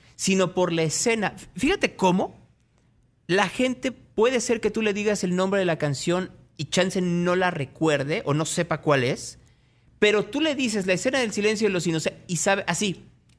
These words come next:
es una impronta visual que difícilmente se te olvida.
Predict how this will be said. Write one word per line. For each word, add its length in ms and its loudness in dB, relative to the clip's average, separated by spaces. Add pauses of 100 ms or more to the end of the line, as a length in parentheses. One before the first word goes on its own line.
(160)
es 380 -2
una 180 0
impronta 720 2
visual 520 2 (760)
que 420 2
difícilmente 840 0
se 140 0
te 80 -2
olvida. 380 -2